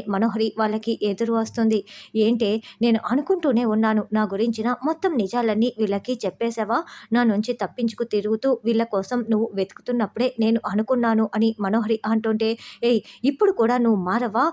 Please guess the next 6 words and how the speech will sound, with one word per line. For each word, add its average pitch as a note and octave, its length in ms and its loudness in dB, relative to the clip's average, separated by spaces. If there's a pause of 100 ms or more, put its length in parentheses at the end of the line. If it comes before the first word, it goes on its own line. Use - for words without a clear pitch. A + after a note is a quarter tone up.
(220)
ఇంకా E4 240 2
ఏం C4+ 260 2
చేద్దాం D#4 400 2
అనుకుంటున్నావు?" A3+ 680 0
అని, A3+ 180 4 (360)
"నిన్ను A3 280 6